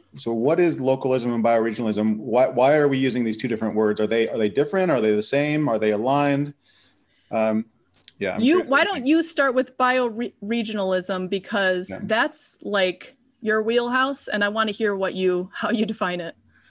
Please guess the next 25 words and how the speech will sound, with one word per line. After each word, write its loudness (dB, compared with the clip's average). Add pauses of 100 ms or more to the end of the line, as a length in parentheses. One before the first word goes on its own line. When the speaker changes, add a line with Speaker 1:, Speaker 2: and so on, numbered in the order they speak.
(320)
Speaker 1:
Yeah, 4
I 2
mean, 2
I, 6
it's, -2
it's -8
definitely, 2
you 0
know, 0
there, 0
it's -8
definitely 2
not, 0
not 0
my 2
wheelhouse. 0
I'm 0
a, 0
I'm -6
kind -2
of 2
a 0
larper, 0
but, 0
um, -4